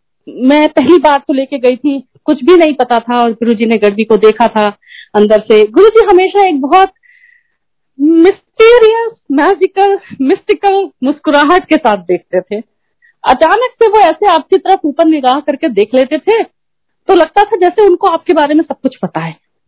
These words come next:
जैसे he knows you inside out,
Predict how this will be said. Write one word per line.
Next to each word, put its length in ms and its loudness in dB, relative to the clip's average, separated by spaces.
जैसे 240 4
he 200 6
knows 720 4
you 160 2
inside 680 0
out, 380 -12